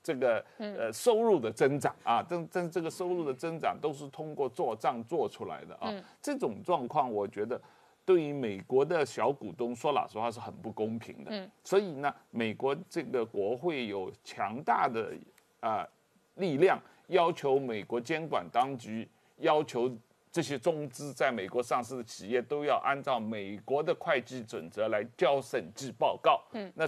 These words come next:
Speaker 1: 这一个要求，现在美国政府监管当局还没有最后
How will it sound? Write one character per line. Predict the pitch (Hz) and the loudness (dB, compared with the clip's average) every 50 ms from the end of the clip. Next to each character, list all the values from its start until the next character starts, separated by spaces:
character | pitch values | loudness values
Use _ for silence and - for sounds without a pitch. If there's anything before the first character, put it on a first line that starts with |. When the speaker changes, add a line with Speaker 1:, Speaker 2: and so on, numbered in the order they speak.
| - - | -2 -2
Speaker 1:
这 | - 247 254 | -2 -2 -2
一 | 220 180 160 139 131 120 120 | -2 -2 -4 -6 -8 -8 -2
个 | 120 131 135 123 120 | 2 4 4 4 2
要 | 117 127 143 147 156 160 | 2 4 4 4 4 2
求， | - - 120 110 113 | 0 -2 -2 -2 -2
现 | - 151 143 | -2 -4 -4
在 | 143 143 | -2 -2
美 | 123 113 98 | -2 -4 -6
国 | 92 - 113 117 | -6 -4 -2 -2
政 | 120 - 175 156 131 117 | 0 0 -2 -4 -4 -6
府 | - - 107 101 90 - - - - _ _ - | -12 -12 -14 -14 -14 -14 -18 -20 -20 _ _ -10
监 | - 147 151 147 | -4 -4 -4 -2
管 | 139 135 113 110 | 0 -2 0 0
当 | 110 127 135 131 | 0 -2 -2 -2
局 | 127 | -6
还 | 120 - 117 | -6 -6 -6
没 | 127 156 160 | -4 -4 -4
有 | 139 104 - | -4 -4 -6
最 | - 165 143 120 | -6 -6 -6 -4
后 | 110 131 127 104 90 | -4 -2 -4 -4 -4